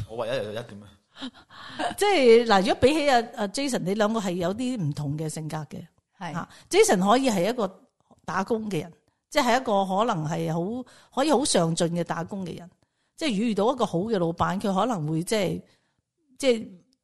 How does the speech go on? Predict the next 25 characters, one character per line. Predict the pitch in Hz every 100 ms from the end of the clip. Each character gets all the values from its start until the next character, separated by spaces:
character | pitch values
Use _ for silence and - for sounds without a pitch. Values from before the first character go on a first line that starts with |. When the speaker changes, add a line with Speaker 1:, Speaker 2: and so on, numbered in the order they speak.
| _
Speaker 2:
步 | - 196
步 | 190 175
高 | 185 240
升 | 226 208 180
噉 | 151
樣。 | 151 214 _ _ _ _ _
但 | 233 233 262
係 | - 392 285
Jayden | 165
呢， | 190 247
我 | 214
覺 | 208
得 | 262
呢， | 254 240 214
你， | 180 190 202 180
你 | 185
真 | 220 302
係 | 269 180 165 185
適 | - 240
合 | 180
做 | 165
老 | 151
闆 | 160 165
多 | 170 165
啲。 | 156